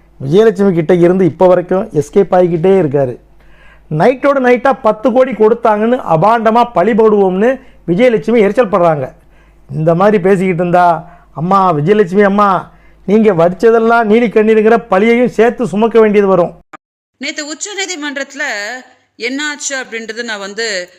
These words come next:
Speaker 2: மீடியாவுக்கு வந்து சொல்லணும்னு விருப்பப்பட்டேன். மீடியா வாயிலா வந்து தமிழ்நாடு மக்களுக்கும் சொல்லணும் அப்படின்னு நான் விருப்பப்பட்டேன். ஏன்னா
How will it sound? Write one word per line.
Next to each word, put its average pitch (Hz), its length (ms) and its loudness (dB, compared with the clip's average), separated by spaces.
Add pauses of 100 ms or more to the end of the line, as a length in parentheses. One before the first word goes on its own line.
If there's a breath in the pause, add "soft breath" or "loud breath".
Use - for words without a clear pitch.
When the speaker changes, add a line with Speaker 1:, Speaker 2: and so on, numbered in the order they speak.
(280 soft breath)
Speaker 2:
மீடியாவுக்கு 247 500 -12
வந்து 208 520 -10 (120)
சொல்லணும்னு 202 320 -14
விருப்பப்பட்டேன். 196 480 -12 (160)
மீடியா 233 360 -10
வாயிலா 220 240 -8
வந்து 202 260 -14
தமிழ்நாடு 190 400 -12
மக்களுக்கும் 233 480 -14 (100)
சொல்லணும் 185 280 -14
அப்படின்னு 170 200 -18
நான் 208 140 -12
விருப்பப்பட்டேன். 147 520 -14 (800)
ஏன்னா 247 220 -10